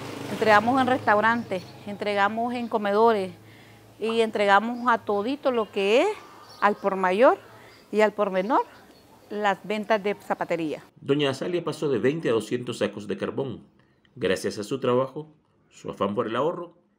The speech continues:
Speaker 2: y el crédito oportuno.
Speaker 1: Yo comienzo con Procrédito. Tengo voucher donde Procrédito le trabajé dos créditos, dos años. Era mi esposo el que me sacó el préstamo. Mi primer año me da Procre-, el F D L mi préstamo.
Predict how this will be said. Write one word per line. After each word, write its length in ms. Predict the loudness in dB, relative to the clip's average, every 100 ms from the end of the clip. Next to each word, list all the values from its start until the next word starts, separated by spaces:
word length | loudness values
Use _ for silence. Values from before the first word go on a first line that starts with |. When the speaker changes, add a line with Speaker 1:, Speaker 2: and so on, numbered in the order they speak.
| _
Speaker 2:
y 80 | -10
el 120 | -10
crédito 420 | -4 -2 0 -2 -4
oportuno. 520 | -4 -6 -6 -6 -12 -20 -4
Speaker 1:
Yo 180 | 0 2
comienzo 420 | 2 0 0 0
con 140 | 0 -2
Procrédito. 680 | -4 0 2 2 0 -8 -12 -20 -20 -20 -18 -18 -10 -4
Tengo 240 | 0 4
voucher 420 | 6 6 4 -4
donde 240 | -2 -4 -4
Procrédito 600 | -6 -4 -2 -2 0 0
le 140 | -2
trabajé 480 | 2 2 2 0 -4 -4
dos 140 | -4 -4
créditos, 460 | -2 -2 -2 -8 -16 -20 -20 -16
dos 160 | -14 -12 -6
años. 360 | -6 -4 -8 -12 -20 -4
Era 180 | 2 4
mi 120 | 2
esposo 380 | 0 4 4 2
el 80 | -6
que 80 |
me 100 | -8
sacó 320 | -6 -6 -4 -6
el 140 | -6 -4
préstamo. 380 | -4 -4 -10 -6
Mi 80 | -4
primer 300 | 0 2 6
año 200 | 6 6
me 140 | 4 4
da 320 | 6 4 4
Procre-, 340 | -2 -2 0
el 200 | 2 2
F 220 | 0 -2 -2
D 160 | 0
L 180 | 0 -2
mi 100 | -4
préstamo. 540 | -8 -10 -10 -12 -12